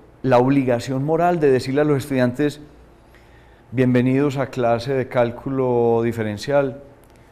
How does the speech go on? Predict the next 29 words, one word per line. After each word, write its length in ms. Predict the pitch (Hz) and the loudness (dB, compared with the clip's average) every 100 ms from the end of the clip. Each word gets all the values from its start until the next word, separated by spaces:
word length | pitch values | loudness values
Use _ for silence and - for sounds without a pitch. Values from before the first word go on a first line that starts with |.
| - - - - - - - - - - - - - - - - - | -20 -20 -20 -20 -20 -20 -20 -20 -20 -20 -20 -20 -20 -20 -20 -20 -18
¿Usted 220 | - - | -12 -10
qué 120 | 117 117 | -10 -10
quiere 280 | - 120 | -4 -4
aprender? 480 | 113 101 92 87 73 - - _ - - - - _ - - - | -4 -8 -12 -14 -16 -20 -20 _ -20 -20 -20 -20 _ -20 -20 -20
¿Usted 220 | 113 120 | -10 -8
qué 80 | 120 | -6
preguntas 480 | 123 123 120 123 107 | -4 -4 -4 -6 -6
tiene?". 240 | 123 85 78 - - - - - - - - - - - | -10 -10 -14 -20 -20 -20 -20 -20 -20 -20 -20 -20 -20 -4
"No, 100 | 127 | 0
no, 180 | 135 135 | 2 2
es 100 | 127 | 0
que 100 | 127 | -4
me 120 | 127 | -2
dijeron 360 | 107 104 104 117 | -2 -4 -6 -6
que 120 | 117 | -8
tenía 320 | 107 98 98 | -6 -6 -6
que 80 | 113 | -6
entrar, 480 | 107 123 127 135 131 | -6 -4 -2 -2 -4
que 120 | 117 | -6
yo 80 | 98 | -4
tengo 160 | 107 | -6
que 80 | 110 | -6
aprender 340 | 107 110 110 | -6 -6 -4
esto, 320 | 131 135 123 117 | -2 -4 -6 -8
que 60 | |
yo 80 | 104 | -8
tengo 200 | 113 113 | -6 -6
que 120 | - | -4
hacer". 220 | 117 117 | -4 -6